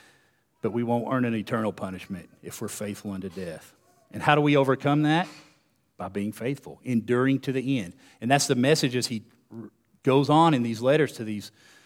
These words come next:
congregations. "Hey, you know, I'm not sugarcoat-, sugarcoating it. Persecution's coming. It's coming your way, and it's gonna be tough.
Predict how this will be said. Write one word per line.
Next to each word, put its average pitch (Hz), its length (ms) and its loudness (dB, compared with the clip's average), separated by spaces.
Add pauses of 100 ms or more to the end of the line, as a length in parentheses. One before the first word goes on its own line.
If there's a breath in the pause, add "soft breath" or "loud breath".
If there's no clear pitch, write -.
(220 soft breath)
congregations. 139 680 2
"Hey, 113 260 0 (760 soft breath)
you 110 60 -4
know, 90 160 -6 (240)
I'm 127 80 0
not 165 160 4
sugarcoat-, 131 800 2 (380)
sugarcoating 117 560 0
it. - 140 -10
Persecution's 143 640 0
coming. 101 380 -4 (180)
It's 120 160 -10
coming 135 300 0
your 131 100 2
way, 104 320 0
and 107 100 -10
it's 101 120 -8
gonna 120 160 -6
be 120 120 -6
tough. 101 460 -8